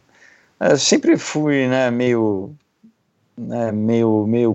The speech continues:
comedido, assim. Então, é,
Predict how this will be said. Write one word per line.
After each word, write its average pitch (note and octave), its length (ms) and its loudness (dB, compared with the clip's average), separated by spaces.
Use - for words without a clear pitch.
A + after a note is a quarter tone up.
comedido, A#2+ 720 -2
assim. A#2 280 -8
Então, D3 640 -4
é, A2 960 0